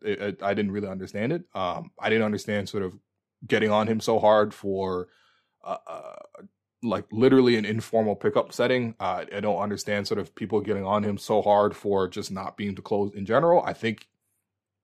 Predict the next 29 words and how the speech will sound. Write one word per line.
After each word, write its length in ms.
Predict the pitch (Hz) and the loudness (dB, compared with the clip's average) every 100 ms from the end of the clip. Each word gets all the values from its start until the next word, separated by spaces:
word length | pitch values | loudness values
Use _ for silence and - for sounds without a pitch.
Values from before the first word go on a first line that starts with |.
| _ _ - | _ _ -8
again, 300 | 98 110 117 | -2 2 4
I 80 | 101 | 4
wouldn't 240 | 107 117 | 2 0
say 140 | 110 110 | 2 0
he's 100 | 107 | 2
an 80 | 101 | -2
elite 260 | 104 123 | 0 0
closer, 400 | - 131 139 143 | 4 6 6 4
but 300 | - 101 101 | 2 0 -2
his 180 | 113 95 | -8 0
numbers 460 | 110 117 117 113 107 | 2 4 2 0 -2
and 100 | 98 | -8
his 140 | 90 | -10
efficiency 460 | 92 113 - 87 104 | -8 -6 -6 -8 -2
last 280 | 104 104 | 0 0
year 100 | 107 | -4
in 60 | 104 | -4
crunch 240 | 104 104 | -4 -6
time, 320 | - 98 101 95 _ _ _ _ _ _ _ _ _ _ _ _ | -2 0 0 -4 _ _ _ _ _ _ _ _ _ _ _ _
pretty 220 | - 247 | 4 4
decent. 460 | 180 180 339 370 - _ _ - | 4 2 2 0 -4 _ _ 2
Um, 500 | 127 135 135 127 98 _ _ _ | 4 6 4 2 -4 _ _ _
again, 280 | 120 165 131 | 2 4 6
relative 440 | 123 147 147 160 | 8 8 6 0
to 100 | 151 | 2
the 80 | 131 | 2
competition, 600 | 127 131 127 127 131 185 | 2 0 2 0 2 -2
pretty 340 | - - 135 131 | -2 0 2 2
decent. 440 | 110 117 165 185 | -2 -2 -4 -4